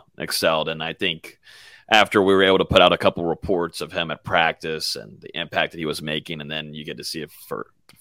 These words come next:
throughout the first couple of weeks. I-, if Jared Verse doesn't get that injury, man, he's gone.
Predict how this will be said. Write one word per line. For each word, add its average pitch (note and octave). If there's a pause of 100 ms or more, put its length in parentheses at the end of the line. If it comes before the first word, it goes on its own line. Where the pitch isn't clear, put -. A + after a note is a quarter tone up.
(220)
throughout E2
the E2
first D2+
couple E2+
of D#2
weeks. D2 (440)
I-, G2
if G2
Jared G3
Verse G#2
doesn't F2+
get E2
that E2+
injury, D#2+
man, C#2 (1120)
he's D#3+
gone. -